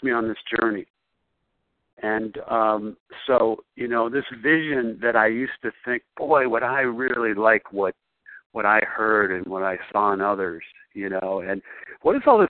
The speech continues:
laughter at meetings, you know, that I, I go to a meeting Saturday mornings, these A A, mostly men. It's, it's kind of flipped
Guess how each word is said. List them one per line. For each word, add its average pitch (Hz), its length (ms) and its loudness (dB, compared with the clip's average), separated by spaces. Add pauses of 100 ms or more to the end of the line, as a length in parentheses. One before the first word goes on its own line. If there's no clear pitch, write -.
laughter 123 600 4
at 107 80 0
meetings, 120 500 -2
you 113 120 0
know, 104 280 0
that 107 100 0
I, 104 260 0
I 113 40 4
go 113 160 0
to 104 80 4
a 95 60 4
meeting 98 440 -2
Saturday 104 360 2
mornings, 98 420 -4 (260)
these 90 140 -12 (100)
A 101 400 -2
A, 95 120 -8 (240)
mostly 117 320 -2
men. 90 360 -4 (200)
It's, 90 180 -12
it's 90 180 -16
kind 101 140 -4
of 90 60 -6 (100)
flipped 110 240 0